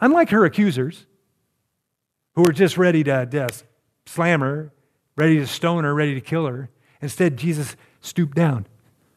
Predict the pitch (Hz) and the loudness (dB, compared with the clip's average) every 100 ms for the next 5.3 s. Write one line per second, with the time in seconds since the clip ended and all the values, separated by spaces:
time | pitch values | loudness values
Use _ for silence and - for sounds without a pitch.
0 | _ _ _ _ _ _ _ _ - 139 | _ _ _ _ _ _ _ _ -4 -4
1 | 156 139 131 135 127 107 - 113 110 107 | -2 -4 -2 -2 -2 -4 -10 -14 -14 -18
2 | 120 113 _ _ _ _ _ _ _ _ | -20 -20 _ _ _ _ _ _ _ _
3 | _ _ _ _ _ _ _ _ _ _ | _ _ _ _ _ _ _ _ _ _
4 | _ _ _ - 127 117 117 110 107 - | _ _ _ -16 -10 -4 -4 -4 -6 -8
5 | 135 123 117 | -12 -12 -14